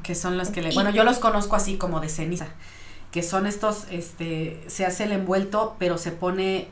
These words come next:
Speaker 1: e-, en los dos lados de la hoja. Y entonces ya nada más lo que haces es cubrirla y ya se hacen al vapor, y cuando lo sacas, sale, este, una
Speaker 2: De, de
Speaker 1: especie
Speaker 2: los dos
Speaker 1: como
Speaker 2: lados.
Speaker 1: de, ajá, y salen así delgaditos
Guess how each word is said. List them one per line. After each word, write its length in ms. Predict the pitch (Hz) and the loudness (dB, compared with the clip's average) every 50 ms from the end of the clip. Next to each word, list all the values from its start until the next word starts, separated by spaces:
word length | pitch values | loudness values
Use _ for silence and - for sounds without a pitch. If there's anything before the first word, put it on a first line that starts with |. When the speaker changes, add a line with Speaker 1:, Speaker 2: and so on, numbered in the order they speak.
| - - | -12 -10
Speaker 1:
e-, 140 | 160 160 - - | -8 -6 -4 -2
en 160 | 170 180 170 | 0 0 0
los 140 | 165 160 - | 0 0 0
dos 160 | 185 180 185 | -2 -2 0
lados 280 | 190 180 180 190 185 | 0 0 2 2 0
de 100 | 185 175 | 0 0
la 180 | 185 180 180 185 | 0 0 0 0
hoja. 240 | 190 190 - - - - - - - - - - - - - - - - - - - - - - - - - - - - - | -2 -4 -4 -8 -10 -10 -12 -12 -14 -14 -16 -16 -16 -18 -18 -16 -16 -16 -16 -16 -16 -16 -16 -16 -18 -18 -20 -20 -20 -12 -8
Y 80 | 180 175 | -6 -6
entonces 260 | 160 170 170 170 170 | -4 -4 -2 -2 -2
ya 60 | 165 | 0
nada 120 | 165 165 170 | 0 -2 -2
más 140 | 175 160 160 | -2 -2 -2
lo 120 | 175 175 - | -4 -6 -6
que 80 | 170 | -6
haces 180 | 160 - - - | -8 -8 -8 -8
es 120 | 175 - | -8 -8
cubrirla 540 | - - 196 180 196 190 190 190 196 202 202 - | -6 -6 -6 -4 -4 -4 -2 -2 -2 -2 -4 -6
y 80 | 135 | -8
ya 180 | 139 143 139 135 | -6 -6 -6 -6
se 120 | - - 151 | -4 -6 -6
hacen 200 | - 175 170 175 | -6 -4 -4 -4
al 100 | 170 170 | -2 -2
vapor, 380 | 180 185 185 - 202 202 202 - | -2 -2 -4 -2 -4 -4 -4 -4
y 80 | 170 170 | -6 -8
cuando 360 | - - 160 143 156 147 147 | -8 -8 -8 -6 -6 -6 -6
lo 120 | 147 151 | -6 -6
sacas, 520 | 151 - 190 175 180 202 208 233 262 262 - - - - - - - - - - - - | -4 -2 -2 -2 0 0 0 0 0 -2 -6 -10 -16 -18 -18 -18 -18 -20 -20 -20 -14 -10
sale, 680 | - - - 175 170 170 175 175 175 175 170 170 160 - - | -6 -2 0 0 2 2 2 0 0 0 -2 -4 -6 -8 -12
este, 400 | 143 139 135 - - - 151 151 - | -12 -12 -10 -12 -12 -12 -12 -10 -6
una 140 | 160 185 190 | -2 0 0
Speaker 2:
De, 40 | 180 | 2
de 80 | 175 | 2
Speaker 1:
especie 220 | 170 180 170 170 185 | 2 2 0 0 0
Speaker 2:
los 80 | 180 202 | -2 -2
dos 80 | 190 | -2
Speaker 1:
como 140 | 170 165 190 | 0 0 0
Speaker 2:
lados. 140 | 185 175 147 147 | 0 0 -2 -4
Speaker 1:
de, 140 | 147 147 - | -8 -8 -6
ajá, 360 | - 147 156 170 180 180 180 175 | -6 -6 -2 0 2 2 2 0
y 80 | 165 | -2
salen 340 | 160 - 170 165 175 175 180 | -2 -2 0 0 0 0 -2
así 220 | 156 - - 185 175 | -2 -4 -4 -6 -6
delgaditos 800 | 165 160 151 151 160 160 180 196 196 - 233 285 349 - - | -4 -4 -4 -4 -2 -2 -2 -4 -4 -2 -2 -2 -2 -2 -6